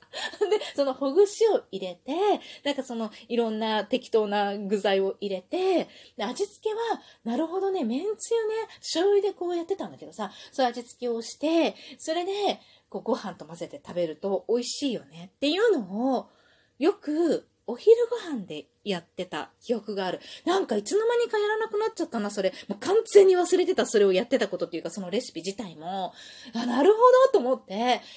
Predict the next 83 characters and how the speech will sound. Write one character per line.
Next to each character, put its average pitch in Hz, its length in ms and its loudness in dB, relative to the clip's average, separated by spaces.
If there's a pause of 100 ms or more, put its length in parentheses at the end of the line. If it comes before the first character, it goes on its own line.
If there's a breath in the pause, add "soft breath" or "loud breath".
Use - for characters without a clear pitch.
(100)
夜 392 260 0
の 247 140 -2
う 208 60 -6
ち 175 180 -14
に 226 260 -2 (180 loud breath)
焼 269 160 2
い 233 40 0
た 226 80 -2
魚 247 420 -6
を 294 160 2
ほ - 320 -4
ぐ 403 140 8
し - 80 -4
て、 311 220 2 (180 loud breath)
そ 415 340 6
う - 60 4
か、 226 300 2
め 220 180 6
ん 247 80 2
つ - 120 0
ゆ 277 80 4
と 277 120 -2
ね、 277 140 0
美 302 140 4
味 339 40 4
し 370 180 -4
い 339 40 2
よ 277 120 0
ね、 - 80 -4
大 302 140 0
葉 294 80 -2
も 302 100 -6
入 233 140 -4
っ 214 60 -8
て 180 100 -6
て 160 100 -12
ね。 180 240 -6 (340 loud breath)
混 262 220 0
ぜ 320 140 0
て 220 140 -8
さ、 185 280 -4
朝 - 200 0
ご 202 140 0
飯 262 220 -6
足 185 120 -8
す - 40 -12
だ 196 100 -2
け 226 120 4
っ 226 40 -8
て 196 100 -8
こ 202 100 0
れ 196 80 -2
す 233 160 -2
ご 494 120 6
い - 40 8
最 392 200 6
高 359 120 0
だ 339 100 2
な 392 140 -2
と 302 60 -2
思 320 120 -2
っ 370 100 -8
て 269 280 0 (280 loud breath)
や 254 160 4
っ - 40 -14
て 339 100 -4
み 339 120 -4
た 330 80 -2
の 196 120 -6
よ。 156 180 -8 (200 loud breath)
で、 - 100 4
き - 220 -12
っ - 40 -20
か 392 80 -6
け 381 120 4
で 370 80 4
こ - 160 0
の 466 100 2
ね、 466 80 0 (300 loud breath)
レ 339 100 0
シ - 160 -6
ピ 196 140 -6
を 202 280 -4